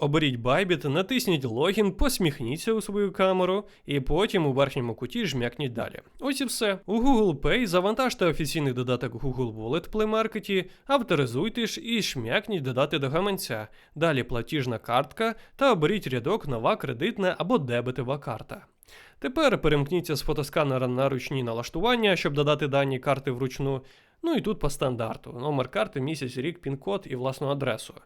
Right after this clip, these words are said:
Після чого у головному меню у вас з'явиться ось така карта від Bybit. Пізніше за бажанням в налаштуваннях можна зробити, щоб при оплаті ця карта стояла за замовчуванням, якщо у вас декілька карт.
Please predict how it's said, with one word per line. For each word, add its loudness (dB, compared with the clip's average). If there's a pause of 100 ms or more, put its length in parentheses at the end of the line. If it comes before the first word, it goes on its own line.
(160)
Після 2
чого 4
у -2
головному 2
меню 0
у 2
вас 4
з'явиться 4
ось 2
така 0
карта 0
від 0
Bybit. -4 (100)
Пізніше -2
за 0
бажанням 2
в -2
налаштуваннях 0
можна 0
зробити, 0 (160)
щоб 0
при 4
оплаті 0
ця -4
карта -2
стояла 0
за 2
замовчуванням, -4
якщо -2
у 0
вас 2
декілька -6
карт. -10